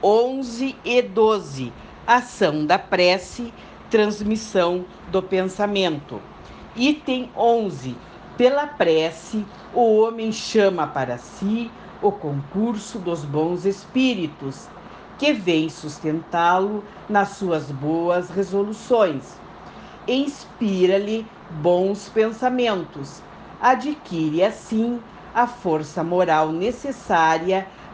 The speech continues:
para vencer as dificuldades e reentrar no caminho reto que se dele se afastou, assim como afastar de si os males que atrai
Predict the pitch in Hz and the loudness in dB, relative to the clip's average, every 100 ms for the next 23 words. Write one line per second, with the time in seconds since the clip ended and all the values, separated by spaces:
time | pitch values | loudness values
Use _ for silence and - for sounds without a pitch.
0 | - 196 190 175 185 185 - 170 175 175 | 2 2 2 0 -2 -4 -2 -2 0 -2
1 | 151 156 - 139 135 127 123 135 156 170 | -4 -12 -10 -12 -10 -6 -2 2 4 2
2 | 175 202 208 - - - - - 214 233 | -2 -8 -8 -12 -20 -20 -18 -4 0 0
3 | 233 - - 170 196 240 233 220 202 180 | 0 -8 -16 -2 2 2 0 -2 0 4
4 | 180 190 202 202 240 247 254 254 175 123 | 4 2 -2 -2 0 0 0 0 -2 -4
5 | - - - - - - - - - - | -8 -18 -20 -20 -20 -20 -20 -20 -20 -12
6 | 143 143 180 190 - - 262 - - 202 | -8 -2 2 2 0 -6 -10 -8 0 0
7 | 147 - - - - 196 147 156 165 180 | 0 -14 -18 -20 -2 0 2 0 0 -2
8 | 185 202 190 220 220 - 185 143 120 - | -4 -4 -2 -4 -4 -2 0 0 -4 -12
9 | - - - 262 285 - 294 311 - 208 | -20 -20 -4 -2 -2 -2 -2 -2 0 0
10 | 175 - 185 - - 139 131 143 196 - | 0 -2 -4 -4 -2 -2 -2 -2 -4 -6
11 | - 233 262 277 - - - 247 208 202 | -6 -2 -2 -4 -14 -14 -2 -2 0 0
12 | 180 180 190 190 196 - 190 147 143 - | 4 4 4 0 -6 -6 0 0 -2 -2
13 | 160 165 175 | 2 2 0